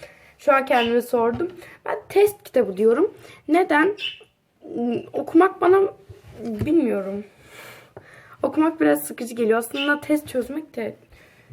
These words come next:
eğlenceli aslında. Böyle bazen resimler oluyor. Ee, uzun yazılar filan oluyor. Bilmiyorum, ben test kitabı diyorum. Siz de kararınızı yazarsınız. Ee, dördüncü soru.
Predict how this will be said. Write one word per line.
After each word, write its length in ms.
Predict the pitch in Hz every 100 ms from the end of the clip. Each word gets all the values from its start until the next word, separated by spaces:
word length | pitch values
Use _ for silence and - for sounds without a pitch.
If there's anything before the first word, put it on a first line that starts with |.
| -
eğlenceli 540 | 254 254 269 277 311 349
aslında. 400 | 262 - 226 214
Böyle 220 | 254 262
bazen 360 | 262 254 262
resimler 520 | 254 254 - 240 247 262
oluyor. 500 | 226 185 180 190 - - - - - - _ _
Ee, 480 | 233 233 226 226 226 202 - -
uzun 360 | 254 226 277 240
yazılar 680 | 240 233 196 208 240 247
filan 380 | 226 - 226 233
oluyor. 580 | 226 180 175 170 190 294 - _ _ _ _ _ _ -
Bilmiyorum, 520 | 311 262 214 208 220
ben 200 | 247 269
test 280 | - 294 -
kitabı 340 | - 220 180
diyorum. 440 | 185 175 196 190 208 - -
Siz 240 | - 226
de 80 | 247
kararınızı 480 | 254 233 226 214 233
yazarsınız. 920 | 208 214 202 - 185 202 254 - - _ _ _ _ _ _ _ - _ _ _ - _ -
Ee, 340 | 226 240 233 208 202
dördüncü 580 | 320 339 233 247 240 196
soru. 840 | - - 294 285 285 277 269 262